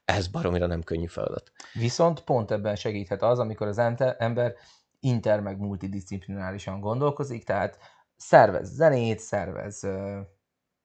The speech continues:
Speaker 2: bort, meg sajtálat, szervez valami kulináris élményt mögé, és akkor már is olyan a dolog, hogy az ember ki tudja egészíteni borult
Speaker 1: Igen,
Speaker 2: idő
Speaker 1: de ez,
Speaker 2: esetén
Speaker 1: ez
Speaker 2: is.
Speaker 1: mondjuk nem mindenütt adott, mondjuk, hogyha tényleg az ember az sötét erdőbe szervezi meg,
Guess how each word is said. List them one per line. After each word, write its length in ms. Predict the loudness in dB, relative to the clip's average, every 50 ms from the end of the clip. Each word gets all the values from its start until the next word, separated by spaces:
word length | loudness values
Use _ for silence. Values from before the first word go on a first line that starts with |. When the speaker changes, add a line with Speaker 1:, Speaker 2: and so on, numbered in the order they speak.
| _ _ _ _ _ _ _
Speaker 2:
bort, 460 | -8 -2 2 4 4 4 4 2 -2 -10
meg 200 | -10 -10 -10 -8
sajtálat, 720 | -4 0 0 0 0 2 2 2 2 4 2 0 -2 -2
szervez 420 | -2 0 0 0 0 0 -4 -4
valami 240 | -6 -8 -8 -8 -10
kulináris 560 | -8 -6 -4 -2 0 0 0 0 0 0 -2
élményt 460 | 0 2 2 2 2 0 -4 -4 -6 -6
mögé, 420 | -6 -6 -6 -4 -4 -6 -6 -8 -12 -20 -20 -20 _ _ _ _
és 260 | -8 -4 -2 -2 0
akkor 300 | 0 2 4 4 4 6
már 240 | 6 6 6 6 6
is 120 | 4 4
olyan 220 | 2 2 2 2 2
a 40 | 2
dolog, 280 | 0 2 2 2 0
hogy 200 | 0 -2 -2 -2
az 100 | 0 0
ember 560 | 0 0 2 2 4 4 4 4 4 -2 -14 _ _ _ _ _ _ _ _ _ _
ki 160 | -10 -8 -8 -6
tudja 300 | -4 -4 -2 2 4 4
egészíteni 580 | 4 2 0 -4 -6 -6 -4 -2 -2 -2 -2
borult 340 | -4 -4 -4 -4 -4 -2 -2
Speaker 1:
Igen, 200 | 0 2 2 2
Speaker 2:
idő 100 | 4 4
Speaker 1:
de 60 | 2
ez, 60 | 2
Speaker 2:
esetén 180 | 2 0 0 0
Speaker 1:
ez 60 | 0
Speaker 2:
is. 60 | 0
Speaker 1:
mondjuk 340 | 0 0 0 0 -2 -4 -2
nem 200 | 0 2 2 4
mindenütt 560 | 4 4 4 4 4 4 4 4 2 0 0
adott, 380 | 0 0 0 -2 -4 -12 -12 -8
mondjuk, 380 | -4 -2 -2 0 0 -2 -2 2
hogyha 280 | 2 2 2 2 2
tényleg 240 | 6 6 6 8 6
az 120 | 4 4
ember 300 | 2 2 4 6 4 4
az 120 | 4 2 -4
sötét 420 | 0 2 2 2 2 0 0 2
erdőbe 540 | 4 4 4 4 4 2 -2 0 0 0 -2
szervezi 520 | 0 2 2 4 4 2 0 -2 -2 -2
meg, 300 | -2 -2 -2 -2 -2 -6